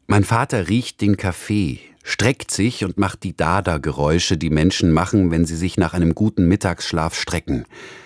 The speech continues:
Mra, wa.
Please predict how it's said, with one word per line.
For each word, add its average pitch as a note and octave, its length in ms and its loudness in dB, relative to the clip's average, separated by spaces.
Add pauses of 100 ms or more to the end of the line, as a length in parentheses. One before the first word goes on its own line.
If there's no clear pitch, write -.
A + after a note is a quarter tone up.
(600)
Mra, F3 800 6 (840)
wa. F2+ 720 0